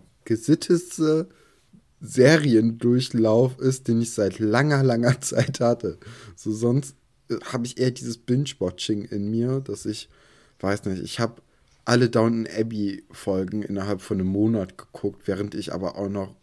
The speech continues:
Fulltime-Uni hatte. Also, ne, das sind halt sechs Staffeln mit weiß was ich wie vielen Folgen insgesamt.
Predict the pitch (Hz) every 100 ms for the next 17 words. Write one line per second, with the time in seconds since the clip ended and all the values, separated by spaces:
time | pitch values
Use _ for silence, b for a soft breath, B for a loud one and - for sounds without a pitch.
0 | _ - 127 120 - 104 107 120 120 107
1 | 90 78 - 98 110 b b b b b
2 | - 104 107 - - - _ _ _ -
3 | 107 117 104 - 113 113 110 101 - 107
4 | - - 110 - 113 107 104 - 104 -
5 | 101 - 98 - 104 95 90 92 - 113
6 | 107 78 78 - 82 82 87 117